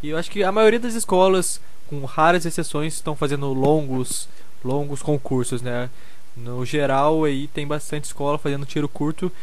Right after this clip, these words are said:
E a Imperatriz tem a sua apresentação no dia três de setembro, no dia quinze a primeira eliminatória, dia vinte e dois as oitavas, no dia seis de outubro as quartas de final, treze a semi,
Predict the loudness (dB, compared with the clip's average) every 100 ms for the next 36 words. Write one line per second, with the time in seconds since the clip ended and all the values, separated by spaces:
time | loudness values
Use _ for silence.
0 | -4 -4 -2 -2 -2 0 0 0 -2 -2
1 | -2 0 2 2 0 0 0 0 0 2
2 | 2 -2 -4 -4 -4 -2 2 2 4 2
3 | 2 0 0 2 2 2 0 2 2 2
4 | -2 0 0 0 0 2 2 2 -2 2
5 | 4 6 4 0 -6 -4 2 4 4 0
6 | 2 4 4 4 0 -2 -2 2 6 6
7 | 4 0 -2 -4 -2 2 4 4 4 6
8 | 6 4 2 2 0 -2 -4 -2 -2 0
9 | 2 2 2 -2 -4 -2 2 2 2 -4
10 | -4 -4 -4 -4 0 2 2 0 -2 -4
11 | -4 -4 -4 2 2 2 4 4 4 2
12 | -4